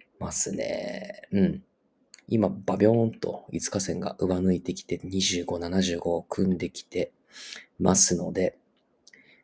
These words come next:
で、まあ、ぼちぼちね、うん。あのー、面白くな-、なってくるかなと思-、思ってます。まあ、何気にね、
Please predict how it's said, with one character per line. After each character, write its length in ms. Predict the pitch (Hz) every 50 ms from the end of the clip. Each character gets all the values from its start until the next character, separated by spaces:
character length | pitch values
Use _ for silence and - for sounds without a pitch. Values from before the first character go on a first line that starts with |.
| _ _ _ _ _ _
で、 220 | - 147 147 147 147
ま 120 | 156 147
あ、 20 | -
ぼ 140 | 101 110
ち 120 | 113 - 98
ぼ 120 | - 95
ち 140 | - - 85
ね、 280 | 85 80 80 - - - _ _ -
う 40 | 90
ん。 360 | 90 90 80 - 95 98 101 - _ _ _ _ _ _ _ _ _ _ _ _ - -
あ 100 | 113 101
の 80 | 95
ー、 20 | 95 92 90 95 98 - - - - - - - - -
面 160 | - 101 95
白 120 | 95 98
く 60 | - 95
な-、 220 | 92 90 90 - -
な 120 | - 98 98
っ 20 |
て 80 | 95 -
く 120 | - -
る 80 | - -
か 120 | - -
な 100 | - -
と 140 | - - - - - - - - - -
思-、 200 | 90 87 - - - _ _ _
思 160 | - - 90
っ 40 | -
て 100 | - -
ま 80 | 90 -
す。 180 | - - - - - - - - - -
ま 100 | 156 135
あ、 20 |
何 240 | 113 120 151 190 196
気 100 | 202 208
に 80 | 208 208
ね、 280 | 208 156 - - -